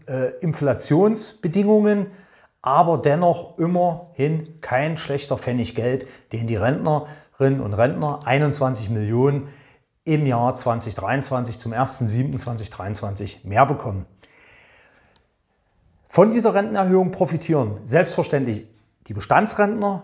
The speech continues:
und auch die Neurentner, also diejenigen, die ab dem ersten siebten erstmals eine Rente bekommen. Ich finde keine schlechten Nachrichten.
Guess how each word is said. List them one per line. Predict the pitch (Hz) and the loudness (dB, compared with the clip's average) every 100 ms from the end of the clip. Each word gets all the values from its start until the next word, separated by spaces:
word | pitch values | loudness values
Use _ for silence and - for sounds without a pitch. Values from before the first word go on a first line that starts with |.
| - | -10
und | - 165 165 | -2 -2 0
auch | 151 - | 0 -2
die | - 113 | -4 -4
Neurentner, | 101 117 156 196 175 180 170 160 | 2 8 8 8 4 0 -4 -6
also | - 113 | -6 -8
diejenigen, | 110 123 147 156 147 131 107 | -8 -6 -2 0 0 -2 -4
die | 123 - - | -4 -6 -10
ab | - 151 | -4 -2
dem | - 151 | 0 -2
ersten | 147 135 - 113 | -2 -2 -2 -2
siebten | 131 135 | -2 -2
erstmals | - 143 - 147 135 | -4 -4 -2 -2 -4
eine | - 110 101 | -4 -4 -2
Rente | 107 110 | -2 -4
bekommen. | 104 104 82 - _ _ - | -8 -10 -12 -16 _ _ -2
Ich | 180 | -2
finde | - 170 156 | 0 0 0
keine | 156 - 110 123 | -2 -4 -4 -4
schlechten | - 95 - | -4 -8 -6
Nachrichten. | 98 104 110 - | -6 -6 -8 -10